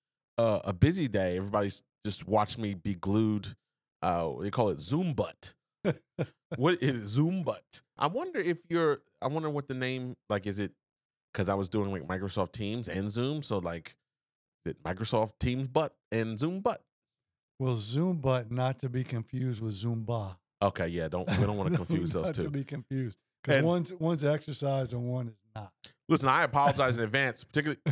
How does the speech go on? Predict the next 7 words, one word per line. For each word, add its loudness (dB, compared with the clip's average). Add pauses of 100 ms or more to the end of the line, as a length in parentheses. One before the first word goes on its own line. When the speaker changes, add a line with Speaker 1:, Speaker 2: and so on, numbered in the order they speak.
Speaker 2:
<laughs> -20
Speaker 1:
they 2
won't 2
know, 4
our, 4
our 4
streamers. 0